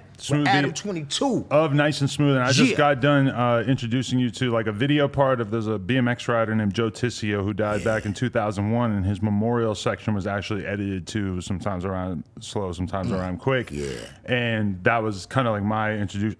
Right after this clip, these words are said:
Speaker 2: introduction. And we were just having the conversation about how, like, a song like that could, you know, take on a completely different context when you view it under the, the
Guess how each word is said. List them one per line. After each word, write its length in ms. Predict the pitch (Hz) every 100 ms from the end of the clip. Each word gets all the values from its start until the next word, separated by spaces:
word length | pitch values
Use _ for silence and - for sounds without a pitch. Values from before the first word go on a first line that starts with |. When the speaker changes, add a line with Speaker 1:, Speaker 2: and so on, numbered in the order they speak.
| -
Speaker 2:
introduction. 680 | 120 107 117 120 - 101
And 80 | 104
we 80 | 110
were 80 | 104
just 180 | 98 -
having 200 | 107 98
the 40 |
conversation 600 | 92 107 92 120 104 107
about 160 | 101 101
how, 160 | 101 98
like, 160 | 95
a 80 | 92
song 420 | - 123 117 110
like 180 | 107 98
that 280 | 113 107 101
could, 320 | - 123 101 92 - - - -
you 80 | 123
know, 120 | 107
take 240 | - 143
on 140 | 127 117
a 40 |
completely 400 | 107 104 120 110
different 240 | 107 104 90
context 480 | - 113 107 101
when 100 | 104 98
you 40 |
view 280 | 92 104 101
it 80 | 92
under 260 | 95 92
the, 340 | 95 104 95 -
the 260 | 87 87